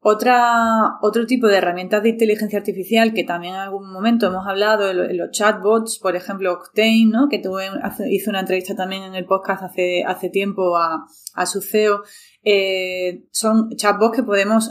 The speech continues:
eh, programar a través de inteligencia artificial, pues podemos, eh, igualmente programar preguntas y respuestas. De hecho, también chat G P T, que tiene, tiene una api,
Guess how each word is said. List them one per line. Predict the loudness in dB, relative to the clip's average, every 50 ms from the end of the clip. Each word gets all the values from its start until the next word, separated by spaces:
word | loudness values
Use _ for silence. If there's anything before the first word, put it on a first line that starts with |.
| -8 -8
eh, | -8 -8 -8 -8
programar | -8 -8 -6 -6 -6 -4 -2 0 4 4 4 4 2 -2 -6 -6
a | -8 -6
través | -4 -4 -4 -4 -4
de | -6
inteligencia | -4 0 0 0 0 0 -4 -6 -4 -4 -4
artificial, | -2 -4 -4 -2 -2 -2 0 2 2 4 4 4 2 2 0
pues | -2 -2 -2
podemos, | -2 -2 -2 -4 -6 -10 -12 -12 -12 -10
eh, | -8 -8 -6 -6 -6 -6 -4 -2 0
igualmente | 0 0 0 0 -2 -2 -2 0 2 2 2 0 -4 _ _ _ _ -2
programar | 0 0 2 2 0 2 2 2 2 2 0 -6 _ _
preguntas | -4 -2 -2 -2 -2 -2 -4 -4 -4
y | -2 -2
respuestas. | -4 -2 -2 -2 -2 -2 -2 -2
De | -2 -2
hecho, | -4 -4 -2 0
también | 2 2 4 4 4 4 2 0 0 -2 -4 _ _ _ _ _ -4
chat | -2 -2 -2 -2
G | 0 0 0 2
P | 0
T, | 0 2 0 0
que | 0 0
tiene, | -2 -2 -4 -4 -6 -8 -10 -8
tiene | -6 -6 -6 -6
una | -4 -2 2 4 4
api, | 4 2 0 -2 -4 -4